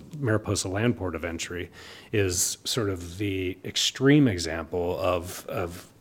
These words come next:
capturing water. So we have a million gallon water harvesting system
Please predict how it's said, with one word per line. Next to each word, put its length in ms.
capturing 580
water. 440
So 300
we 300
have 380
a 80
million 540
gallon 340
water 260
harvesting 540
system 680